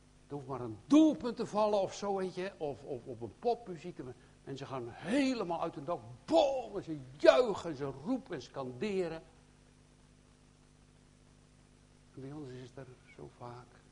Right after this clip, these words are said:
is dat niet. "Juicht aarde, gij ganse aarde." Eh,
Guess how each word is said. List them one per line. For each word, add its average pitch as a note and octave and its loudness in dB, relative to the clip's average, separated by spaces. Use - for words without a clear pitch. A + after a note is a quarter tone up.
is - -16
dat B2 -10
niet. E3 -10
"Juicht F3 -6
aarde, F3+ -8
gij D3 -12
ganse D3 -14
aarde." G2+ -10
Eh, - -8